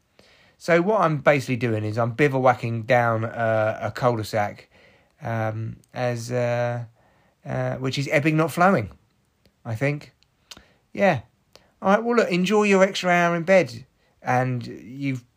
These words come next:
probably already had that extra hour in bed, so enjoy it being dark in the mornings for six long months. Hey, everything's cool,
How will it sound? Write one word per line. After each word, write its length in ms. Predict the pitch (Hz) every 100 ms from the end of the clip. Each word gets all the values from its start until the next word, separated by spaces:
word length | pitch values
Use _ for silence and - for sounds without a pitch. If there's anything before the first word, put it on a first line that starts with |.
| -
probably 520 | 147 135 120 120 123
already 480 | 127 120 117 117 117 - _ -
had 180 | 127 120
that 120 | 104
extra 240 | 98 - 104
hour 180 | 98
in 60 | 98
bed, 300 | 98 101 98
so 480 | - 113 110 107 110 -
enjoy 640 | - 127 113 131 127 127 131
it 220 | 135 120
being 300 | 131 135 127
dark 380 | 127 135 139 135
in 60 | 135
the 80 |
mornings 560 | 135 147 160 110 95 - _ _ _ _ _ _
for 400 | - 135 135 127
six 640 | 120 - 156 151 - - - _ _ _ _ -
long 480 | 156 151 151 151 - _ _ _ _ _ _ -
months. 800 | 165 170 165 143 - - - _ _ _ _ _
Hey, 300 | - 107 90 _ _ _ _ _ _ _ -
everything's 340 | 151 196 170
cool, 480 | - 156 151 156 143